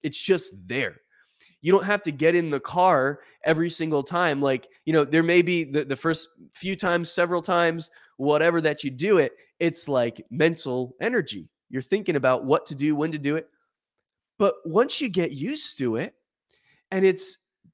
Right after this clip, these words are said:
part of your life now, you just hop in the car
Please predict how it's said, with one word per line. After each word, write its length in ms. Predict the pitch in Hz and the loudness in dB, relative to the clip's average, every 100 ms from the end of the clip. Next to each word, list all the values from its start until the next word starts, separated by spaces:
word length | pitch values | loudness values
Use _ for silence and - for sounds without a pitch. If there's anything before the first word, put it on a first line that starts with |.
| _ | _
part 320 | - 190 233 | -10 -2 0
of 140 | 233 175 | 0 0
your 160 | 160 | 0
life 560 | 151 131 147 285 - - | 0 -2 -4 -6 -8 -6
now, 400 | 120 113 185 202 _ _ _ _ _ _ | -4 -4 -6 -10 _ _ _ _ _ _
you 140 | 226 | -6
just 180 | 226 208 | -6 -6
hop 300 | - 202 214 | -4 -4 -2
in 100 | 202 | -2
the 100 | 185 | -2
car 520 | - 190 226 233 220 | -4 -2 2 0 -2